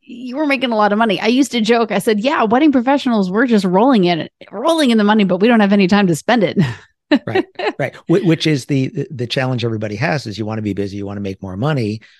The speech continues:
Speaker 1: Yeah.
Speaker 2: But then my twenty nineteen was most people's twenty twenty-two.
Speaker 1: Mm-hmm.
Speaker 2: I kept, I raised my rates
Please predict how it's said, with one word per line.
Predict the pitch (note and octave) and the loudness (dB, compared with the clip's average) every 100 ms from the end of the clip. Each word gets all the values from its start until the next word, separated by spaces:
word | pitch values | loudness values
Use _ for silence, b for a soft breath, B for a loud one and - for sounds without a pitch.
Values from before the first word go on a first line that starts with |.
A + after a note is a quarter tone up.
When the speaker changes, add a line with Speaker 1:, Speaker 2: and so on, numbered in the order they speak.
| b | b
Speaker 1:
Yeah. | D#3+ D3 | -6 -4
Speaker 2:
But | B2 G#2+ - _ - | -2 -4 -8 _ -8
then | A2+ G2 B B - | -6 -6 B B -6
my | C3 C#3+ D3+ D3+ C3+ _ _ | -2 0 0 0 -4 _ _
twenty | - C#3 C3+ C3 | -10 -6 -4 -2
nineteen | B2 A2+ G#2+ - A2+ A2 | -4 -6 -6 -8 -8 -8
was | G2 F#2+ F#2+ - - | -8 -10 -10 -10 -6
most | G#2+ - | -6 -4
people's | A2+ G2 | -6 -6
twenty | - F#2+ F#2 | -10 -10 -10
twenty-two. | G2+ F2 - - _ _ _ _ - | -10 -10 -12 -18 _ _ _ _ -2
Speaker 1:
Mm-hmm. | G3 F3+ F3+ | 0 0 -4
Speaker 2:
I | G3 G2+ G3+ G2+ C#3+ G#2 F#2+ - _ _ _ _ _ - | -6 -8 -6 -6 -6 -6 -10 -16 _ _ _ _ _ -8
kept, | A#2+ A2 _ | -8 -8 _
I | A2 | -8
raised | G#2 A#2 A#2 | -4 -2 -2
my | |
rates | A2+ C#3+ G#3 - | -2 -2 -4 -12